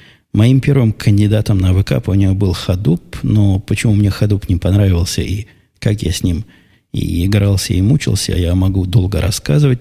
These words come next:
У меня были ещё решения полнотекстового поиска, которые заточены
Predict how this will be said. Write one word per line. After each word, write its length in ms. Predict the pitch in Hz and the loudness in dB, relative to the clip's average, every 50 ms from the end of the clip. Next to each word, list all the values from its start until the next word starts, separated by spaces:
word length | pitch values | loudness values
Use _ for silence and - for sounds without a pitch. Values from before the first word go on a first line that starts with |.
| - - | -6 -6
У 80 | - | -2
меня 200 | 98 107 107 110 | 0 2 4 2
были 280 | 107 104 107 107 101 101 | 2 2 2 2 2 2
ещё 300 | 90 90 - - - 98 | 0 0 -2 0 -2 0
решения 560 | 92 92 - - - 101 95 92 82 92 - - - - _ _ _ _ - | 0 0 -2 -2 -2 0 0 0 0 -2 -6 -10 -20 -20 _ _ _ _ -2
полнотекстового 960 | - 98 101 98 101 - - - 95 - - - - - 90 85 80 80 85 | 0 2 2 2 2 0 0 -2 -4 -2 -4 -8 -4 -2 -2 0 0 -2 -4
поиска, 500 | - - - 135 143 139 127 - - - | -6 -4 0 0 0 0 0 -2 -6 -6
которые 380 | - - 95 - 107 104 101 90 | -4 -4 -2 0 0 0 2 2
заточены 640 | 95 101 104 - - 98 90 - - 87 85 101 | 2 0 0 0 0 -2 -2 0 -2 -2 -2 -2